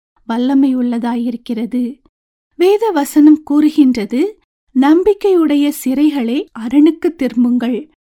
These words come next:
இரட்டிப்பான நன்மையை தருவேன், இன்றைக்கே தருவேன்" என்று. இது எழுதப்பட்ட கால சூழ்நிலையை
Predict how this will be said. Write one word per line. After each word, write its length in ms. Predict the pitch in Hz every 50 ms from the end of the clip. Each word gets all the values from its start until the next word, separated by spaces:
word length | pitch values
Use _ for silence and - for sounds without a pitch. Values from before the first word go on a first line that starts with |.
| _ _ _ _
இரட்டிப்பான 720 | - 330 320 330 - 392 381 - 392 370 392 415 415 381
நன்மையை 560 | 320 277 269 269 277 277 302 302 320 320 302
தருவேன், 600 | 311 - 240 247 247 262 226 262 269 254 240 - - -
இன்றைக்கே 600 | 247 262 285 294 330 330 320 320 - 311 330 330 -
தருவேன்" 520 | - 247 247 254 254 233 247 269 302 294
என்று. 400 | 262 208 180 185 185 220 190 214 - _ _ _ _ -
இது 220 | 392 403 392 339
எழுதப்பட்ட 720 | 320 302 311 359 381 415 440 440 - 381 311 - 349 330 311
கால 380 | - - 262 254 247 269 285
சூழ்நிலையை 840 | 254 - - 262 269 269 277 294 285 269 247 254 254 262 262 254